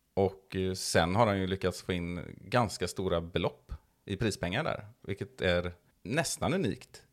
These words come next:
i discgolf Sverige, vill jag påstå. Och någonting som diskuteras som komplicerat och svårt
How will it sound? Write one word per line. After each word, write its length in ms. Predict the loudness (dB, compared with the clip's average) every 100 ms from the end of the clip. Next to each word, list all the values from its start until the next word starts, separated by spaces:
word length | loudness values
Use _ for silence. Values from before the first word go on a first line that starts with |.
| -4
i 80 |
discgolf 280 | 0 0 -2
Sverige, 200 | 0 0
vill 120 | 0
jag 120 | -4 -4
påstå. 280 | -6 -6 -8
Och 340 | _ -20 -4 4
någonting 380 | 4 4 2 -2
som 140 | 0
diskuteras 640 | -2 -4 0 4 6 4 0
som 360 | -2 -2 -8 -8
komplicerat 840 | 0 0 0 -4 0 0 0 -2
och 200 | -8 -6
svårt 600 | -6 -2 0 0 -2 -18